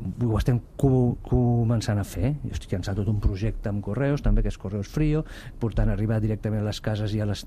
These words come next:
a les tendes directament els productes. Vull dir, és, és un... Penso que és una revolució que està venint i que vindrà, on hem de, hem de trencar paradigmes que s'estan fent les coses. O sigui,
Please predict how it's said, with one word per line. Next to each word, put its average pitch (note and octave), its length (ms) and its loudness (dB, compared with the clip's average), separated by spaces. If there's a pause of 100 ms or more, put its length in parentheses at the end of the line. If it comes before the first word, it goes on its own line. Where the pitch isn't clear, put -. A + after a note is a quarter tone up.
a A2 60 -6
les G2+ 220 -6
tendes G#2+ 320 0
directament G#2+ 400 -2
els G#2 160 -4
productes. D3 560 -2 (400)
Vull C3+ 160 4
dir, D3 100 4
és, D#3+ 220 0
és F#3+ 160 4
un... G3+ 160 4 (600)
Penso F3 380 2
que D#3+ 220 6
és D3 160 2
una E3 100 4
revolució D3+ 580 4
que C#3 120 2
està - 320 2
venint D#3 560 4
i D#3 100 0
que A#2 160 2
vindrà, G#2+ 380 4 (560)
on C3 240 6
hem C#3 100 6
de, C#3+ 140 4 (160)
hem C3 180 4
de E3 200 6 (500)
trencar C3 480 2
paradigmes C3+ 800 4 (320)
que A#2+ 80 2
s'estan A2 320 2
fent D3 160 4
les A#2+ 160 2
coses. C3 320 2
O - 0 -
sigui, G#2+ 240 0